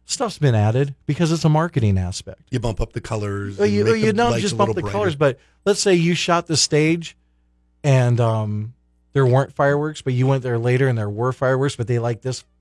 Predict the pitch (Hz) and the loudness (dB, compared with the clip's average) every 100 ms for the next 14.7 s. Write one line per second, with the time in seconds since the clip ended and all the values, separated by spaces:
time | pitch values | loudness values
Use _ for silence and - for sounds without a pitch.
0 | _ _ 135 - 131 113 110 113 117 110 | _ _ -8 -6 -6 -6 -6 -8 -10 -10
1 | 110 117 104 110 120 127 - 123 - 117 | -6 -6 -6 -6 -6 -8 -10 -10 -8 -8
2 | 113 113 127 123 98 92 - - 95 - | -8 -4 0 0 -2 -8 -12 -10 -10 -12
3 | _ _ - 156 165 135 143 151 160 160 | _ _ 0 2 4 2 0 0 2 2
4 | 165 151 113 104 101 87 - - _ _ | 0 -2 -2 -2 -4 -8 -16 -20 _ _
5 | 110 131 175 170 160 170 170 165 - _ | -6 2 4 4 2 2 2 -2 -4 _
6 | 175 160 208 202 190 160 143 - 180 180 | -2 -2 -2 -2 0 0 -2 -2 0 0
7 | 151 117 117 - _ _ _ 151 143 151 | 2 -2 -6 -14 _ _ _ -2 0 -2
8 | - 175 165 160 135 - 143 139 127 - | 0 -2 0 0 -2 -4 -2 -2 -2 -4
9 | 120 120 _ _ _ _ - 147 131 127 | -6 -6 _ _ _ _ -8 -4 -4 -4
10 | - 120 113 - 104 98 - 107 98 - | -2 -2 -2 -4 -4 -6 -8 -10 -10 -10
11 | _ _ _ _ _ _ - 135 127 135 | _ _ _ _ _ _ 2 4 4 2
12 | 131 127 127 120 _ _ _ _ _ _ | 2 0 -2 -4 _ _ _ _ _ _
13 | _ - 143 139 - 135 120 123 113 110 | _ 0 2 4 4 4 4 2 2 0
14 | 117 113 - 117 101 104 | -2 -4 -4 -6 -6 -10